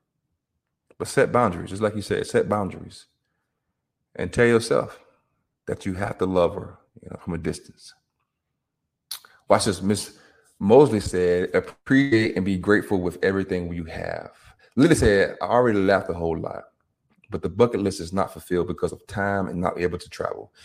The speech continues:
The vision board I'm working on. I love life to the fullest, but maybe don't live it fully right now,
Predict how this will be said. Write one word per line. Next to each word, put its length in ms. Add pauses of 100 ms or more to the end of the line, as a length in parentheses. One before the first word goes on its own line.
(140)
The 80
vision 300
board 260
I'm 140
working 340
on. 240
I 80
love 300
life 240
to 100
the 80
fullest, 320
but 140
maybe 240
don't 260
live 160
it 100
fully 420 (460)
right 280
now, 280